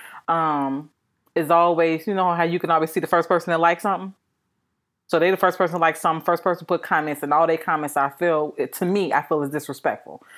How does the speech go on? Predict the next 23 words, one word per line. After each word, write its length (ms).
Like, 140
"Oh, 200
you 160
looking 320
good. 380
Oh, 220
check 300
you 140
out. 260
Hey, 380
now." 320
I'll 200
be 80
like, 140
"Okay, 320
so 180
we 120
need 140
to 60
have 100
a 40
conversation. 280
What's, 220